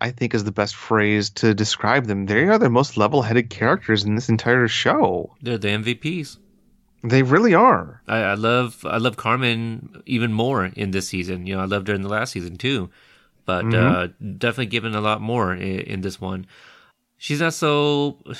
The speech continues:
Speaker 2: sure about this because, you know, the, the dealership and, you know, why is it, why is it gotta be you, <laughs> you know, to, to take on the Cobra Kai? Um,
Speaker 1: Well, I mean, Johnny,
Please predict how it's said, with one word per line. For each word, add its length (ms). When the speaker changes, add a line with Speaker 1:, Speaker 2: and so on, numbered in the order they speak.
Speaker 2:
sure 420
about 340
this 240
because, 720
you 80
know, 100
the, 300
the 100
dealership 960
and, 560
you 60
know, 120
why 220
is 100
it, 240
why 140
is 80
it 40
gotta 180
be 120
you, 500
<laughs> 60
you 200
know, 60
to, 160
to 220
take 280
on 100
the 80
Cobra 280
Kai? 480
Um, 640
Speaker 1:
Well, 320
I 120
mean, 240
Johnny, 520